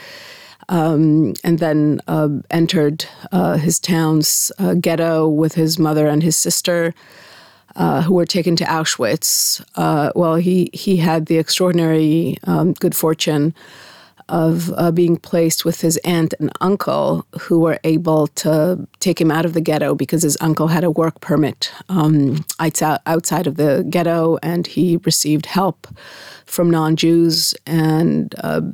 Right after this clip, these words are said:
they were able to make it through the war in a city that is now, that has been in the news in recent years, uh, Lviv,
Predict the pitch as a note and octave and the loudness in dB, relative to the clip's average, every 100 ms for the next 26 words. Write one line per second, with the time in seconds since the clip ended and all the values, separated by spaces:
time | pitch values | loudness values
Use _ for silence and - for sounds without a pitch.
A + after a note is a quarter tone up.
0 | - E3 F3 E3 E3+ F3 F3 F#3 - E3+ | -8 -2 2 2 2 0 0 0 0 2
1 | E3+ E3+ F#3 - E3 E3+ D#3 D#3+ E3 D#3+ | 2 0 -4 0 0 2 2 2 2 0
2 | E3 E3+ E3+ E3 F3 F3+ E3+ E3 D#3+ E3 | 2 2 2 2 0 0 0 0 0 0
3 | E3 E3 D#3+ E3 E3 - E3+ E3+ E3 E3+ | 0 -2 -2 -2 -2 0 2 4 4 2
4 | E3 E3 E3 - - E3+ D#3+ D3+ - E3 | 2 2 2 0 0 2 2 0 -2 -2
5 | D#3+ D#3+ D3 F3 E3 A3+ D3+ C#3 | 0 2 2 2 2 0 0 -6